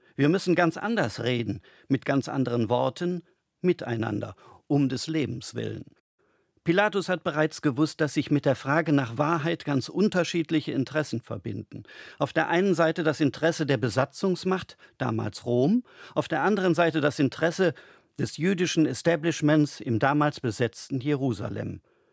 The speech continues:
Am Ende hat sich Pilatus pragmatisch für die Logik der Macht entschieden, für die Hinrichtung Jesu.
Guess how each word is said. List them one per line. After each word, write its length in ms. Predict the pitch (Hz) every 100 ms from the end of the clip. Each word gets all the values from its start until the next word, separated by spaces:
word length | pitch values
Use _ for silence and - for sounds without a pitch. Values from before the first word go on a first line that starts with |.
| -
Am 140 | 147
Ende 280 | - 214 165
hat 100 | 139
sich 180 | - -
Pilatus 460 | 160 160 175 160 -
pragmatisch 800 | 143 170 196 165 160 160 156
für 100 | 160
die 100 | 139
Logik 440 | 127 147 165 165 -
der 100 | 151
Macht 340 | 175 - -
entschieden, 640 | - 127 - 123 117 117 - - - -
für 320 | 151 147 147
die 220 | 117 135
Hinrichtung 640 | 120 165 156 160 - 170
Jesu. 500 | 156 135 107 - -